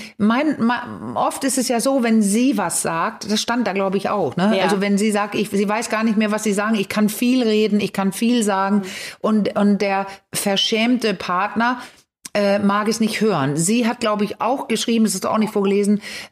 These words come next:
Speaker 1: ähm, ähm, ich hab keine Scham.
Speaker 2: Ja,
Speaker 1: Ne?
Speaker 2: das stimmt.
Speaker 1: Äh,
Speaker 2: Genau, sie
Speaker 1: und, und das, ja, bitte.
Speaker 2: Ja, ja, sie schrieb genau, dass sie da ganz offen drüber, äh, sprechen kann und auch, äh, aufgeschlossen wäre, was eine Sexualberatung angeht.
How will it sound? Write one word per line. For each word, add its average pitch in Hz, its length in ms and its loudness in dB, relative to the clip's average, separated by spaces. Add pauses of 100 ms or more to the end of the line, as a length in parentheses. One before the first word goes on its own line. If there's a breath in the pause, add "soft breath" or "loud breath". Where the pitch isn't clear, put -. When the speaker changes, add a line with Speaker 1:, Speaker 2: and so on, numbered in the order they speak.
(120)
Speaker 1:
ähm, 196 880 2
ähm, 185 640 0
ich 220 180 -2
hab 214 140 -4
keine 220 340 2
Scham. 262 440 0 (180)
Speaker 2:
Ja, - 200 0 (400)
Speaker 1:
Ne? 214 120 2
Speaker 2:
das 254 160 2
stimmt. - 420 -2
Speaker 1:
Äh, - 240 -2
Speaker 2:
Genau, 214 200 2 (120)
sie 196 180 -4
Speaker 1:
und, 240 280 -2
und 240 160 2
das, - 420 -2 (260)
ja, 262 180 2 (200)
bitte. 262 300 -2 (160)
Speaker 2:
Ja, 277 240 2
ja, 208 80 0
sie 226 120 0
schrieb 262 320 -2
genau, 196 300 0
dass 202 180 0
sie 233 120 0
da 220 100 2
ganz 208 220 -2
offen 226 240 -2
drüber, 175 760 2
äh, 156 40 -4
sprechen 262 380 0
kann 233 240 -2
und 202 160 0
auch, 185 260 0
äh, - 100 -6
aufgeschlossen 208 800 -2
wäre, 196 240 -2
was 190 160 -2
eine 196 80 -6
Sexualberatung 208 1080 0
angeht. 202 560 -2